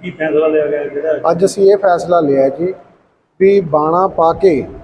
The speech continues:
Speaker 2: ਕੋਈ ਵੀ ਨਿਹੰਗ ਸਿੰਘ ਗਲਤ ਕੰਮ ਕਰਦਾ ਹੈ ਜਾਂ ਕਿਸੇ ਨਾਲ ਧੱਕਾ ਕਰਦਾ ਹੈ ਜਾਂ ਸਾਨੂੰ ਪਤਾ ਲੱਗਿਆ ਵੀ ਬਾਣੇ ਦੀ ਆੜ ਦੇ ਵਿੱਚ ਕੋਈ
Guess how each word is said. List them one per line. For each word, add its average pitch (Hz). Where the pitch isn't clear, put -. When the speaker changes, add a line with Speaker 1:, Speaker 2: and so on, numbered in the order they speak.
Speaker 2:
ਕੋਈ 220
ਵੀ 208
ਨਿਹੰਗ 185
ਸਿੰਘ 175
ਗਲਤ 147
ਕੰਮ 190
ਕਰਦਾ 180
ਹੈ 185
ਜਾਂ 175
ਕਿਸੇ 170
ਨਾਲ 180
ਧੱਕਾ 147
ਕਰਦਾ 185
ਹੈ 185
ਜਾਂ 180
ਸਾਨੂੰ 175
ਪਤਾ 175
ਲੱਗਿਆ 180
ਵੀ 180
ਬਾਣੇ 160
ਦੀ 180
ਆੜ 165
ਦੇ 170
ਵਿੱਚ 175
ਕੋਈ 175